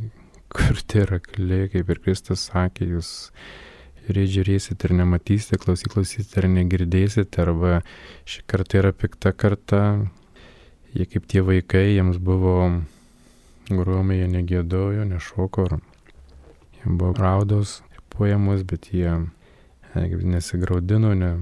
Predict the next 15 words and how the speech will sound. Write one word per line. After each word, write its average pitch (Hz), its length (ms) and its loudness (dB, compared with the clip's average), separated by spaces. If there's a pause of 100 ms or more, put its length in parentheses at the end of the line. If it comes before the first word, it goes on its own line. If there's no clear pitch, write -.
(400)
neliūdėjo, 98 880 2
kaip 90 260 -2
bekalbėsi 95 920 0
visą 92 240 -4
laiką, 92 360 -2 (1040)
rimtai 98 320 2
niekas 95 440 2
į 95 120 0
tai 98 200 2
nežiūrės, 92 760 2 (580)
bet 92 360 2 (260)
žvelgiant 95 460 2
į 95 80 2
tą 92 180 2
mūsų 98 320 0